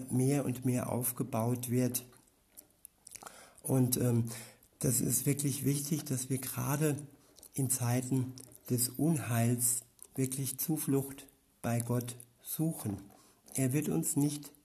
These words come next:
enttäuschen. In Vers achtzehn heißt es dann: „Bring Schande über meine Verfolger, aber nicht über mich.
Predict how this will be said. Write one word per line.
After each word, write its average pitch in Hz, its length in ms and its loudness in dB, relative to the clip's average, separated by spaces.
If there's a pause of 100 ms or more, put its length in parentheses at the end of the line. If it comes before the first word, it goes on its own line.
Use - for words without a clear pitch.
(100)
enttäuschen. 123 720 0 (2500)
In 139 80 2
Vers 131 260 -2
achtzehn 135 480 2
heißt 117 300 0
es 117 100 0
dann: 127 340 0 (320)
„Bring 135 280 0
Schande 151 420 2
über 117 300 0
meine 113 360 2
Verfolger, 117 800 0 (380)
aber 123 240 0
nicht 143 380 0 (120)
über 143 240 0
mich. 147 460 -2